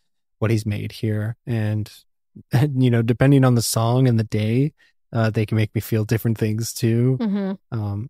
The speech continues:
Speaker 1: and I'm just delighted to watch this anytime. It's one of my favorite things ever. I, I love, I love Bo Burnham's Inside so much.
Speaker 2: So are you adding Inside the Outtakes into that?
Speaker 1: Yeah, I'm, I think it's kind of,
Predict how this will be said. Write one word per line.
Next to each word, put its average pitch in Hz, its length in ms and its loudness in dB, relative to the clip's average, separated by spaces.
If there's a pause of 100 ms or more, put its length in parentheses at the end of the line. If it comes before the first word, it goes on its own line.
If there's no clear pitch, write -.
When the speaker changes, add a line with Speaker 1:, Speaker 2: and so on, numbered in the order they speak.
Speaker 1:
and 120 100 -2
I'm 123 60 2
just 139 160 2
delighted 110 380 0
to 107 100 -4
watch 98 240 -10
this - 300 -10 (320)
anytime. 107 680 -4
It's 151 180 2
one 139 140 6
of 131 60 4
my 120 80 2
favorite 104 280 0
things - 440 -12
ever. 104 320 -8 (200)
I, 104 320 -8
I 82 180 -10
love, 82 500 -12 (200)
I 113 120 -6
love 104 340 -8
Bo 123 120 -6
Burnham's - 360 -12
Inside 107 320 -10
so - 160 -12
much. - 360 -18 (420)
Speaker 2:
So - 160 0
are 233 40 4
you 220 180 2
adding 202 360 -2
Inside 190 320 -4
the 196 80 -4
Outtakes 175 320 -8
into 185 300 -10
that? 285 400 -8 (680)
Speaker 1:
Yeah, 113 240 0
I'm, 123 340 2 (520)
I 135 80 2
think 143 240 4
it's 127 140 2
kind 127 240 2
of, 113 400 -2